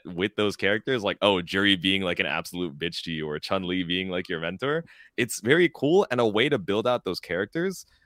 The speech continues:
and their personalities that isn't through win quotes or the intros of the game or going on to Deathloop dot com and figuring out, like, "Oh, what's the lore behind this character that's,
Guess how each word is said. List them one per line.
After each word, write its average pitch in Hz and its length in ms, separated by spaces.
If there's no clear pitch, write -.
and 104 140
their 92 80
personalities 110 800
that 101 160
isn't 98 320
through 131 200
win 104 240
quotes 92 540
or 95 200
the 101 120
intros 95 360
of 87 120
the 87 60
game 85 440
or 92 240
going 95 300
on 98 100
to 92 60
Deathloop 82 420
dot 80 220
com 85 320
and 76 180
figuring 82 340
out, 80 160
like, 82 200
"Oh, 147 180
what's - 240
the 123 120
lore 123 360
behind 135 360
this 160 160
character 95 540
that's, - 320